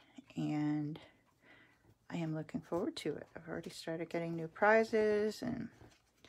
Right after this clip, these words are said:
it's gonna be a blast. So keep your ears open. There we go.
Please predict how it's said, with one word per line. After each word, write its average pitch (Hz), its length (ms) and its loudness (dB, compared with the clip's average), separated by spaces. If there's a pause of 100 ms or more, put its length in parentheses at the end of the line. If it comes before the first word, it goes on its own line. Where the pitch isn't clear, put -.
(360)
it's - 200 -8
gonna 165 180 -2
be 156 100 0
a 151 60 0
blast. - 680 -6 (460)
So - 220 -12 (140)
keep - 320 -4
your - 100 -6 (360)
ears 220 840 0
open. - 240 -6 (840)
There 76 140 2
we 71 60 -6
go. - 220 -16